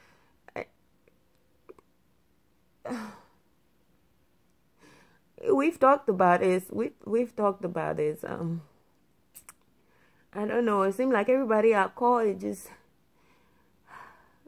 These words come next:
I, yeah, I can bring him in. I can bring him in. I,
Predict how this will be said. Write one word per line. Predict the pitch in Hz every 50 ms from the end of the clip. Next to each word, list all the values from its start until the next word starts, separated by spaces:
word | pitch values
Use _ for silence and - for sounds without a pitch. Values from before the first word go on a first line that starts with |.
| _ _ _ _ _ _ _ _ _ - - -
I, | - 220 - 240 - - 679 679 _ _ _ _ _ _ _ _ _ _ _ _ _ _ _ _ _ _ _ _ _ _ _ _ -
yeah, | 247 262 285 302
I | 339 453 466 370 330 359 466 453
can | - 453 392 254
bring | 233 254 285 302
him | 311 285 294 294
in. | 302 330 370 381
I | 311 311 381
can | - 370 285
bring | 220 226 240 247 262
him | 262 262 254
in. | 254 247 254 254 269 - _ _ _ _ _ _ _ _ _ _ _ - 480 - _ _ _ _ _ _ _ _ _ _ _ _ _ _ _ _ _ - - - - - - _ - - _ _ _ - - -
I, | -